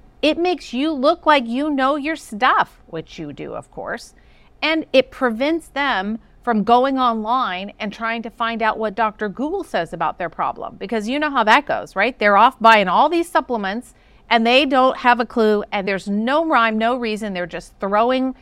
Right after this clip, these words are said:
spaghetti at the wall, hoping that something sticks. So your process might look something like, you know, first you're gonna deal with diet and digestion. Get that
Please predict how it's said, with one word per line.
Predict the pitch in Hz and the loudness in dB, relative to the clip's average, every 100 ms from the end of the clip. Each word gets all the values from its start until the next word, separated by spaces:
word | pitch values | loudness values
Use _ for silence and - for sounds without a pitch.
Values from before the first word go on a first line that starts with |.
| _ | _
spaghetti | - 220 196 208 208 - | -12 -8 -2 -2 -2 -4
at | 190 190 | -6 -6
the | 175 | -6
wall, | 170 160 151 160 | -2 0 0 -2
hoping | 202 190 190 180 | -6 -6 -6 -8
that | - | -8
something | - 170 165 170 160 | -8 -10 -8 -10 -10
sticks. | - - - - - - _ _ _ _ _ | -10 -6 -6 -6 -20 -20 _ _ _ _ _
So | - 320 | 2 2
your | 302 285 | 2 -4
process | 294 - 302 294 285 262 | -4 2 4 4 -2 -4
might | 247 240 - | -2 0 0
look | 220 226 | -2 -4
something | - 220 208 202 | -6 -8 -8 -8
like, | 190 180 - | -6 -6 -8
you | |
know, | 165 | -10
first | 165 - 254 262 302 | -8 2 4 4 -2
you're | |
gonna | 269 262 | -2 -2
deal | 214 226 220 | -2 -2 -2
with | 208 185 | -2 -4
diet | 202 185 190 190 | 0 2 2 -2
and | 180 | -4
digestion. | 175 170 170 151 - - - - _ _ - _ _ _ _ _ _ - | -4 -4 -6 -8 -12 -20 -20 -20 _ _ -20 _ _ _ _ _ _ 2
Get | 226 | 4
that | 226 214 - | 6 6 4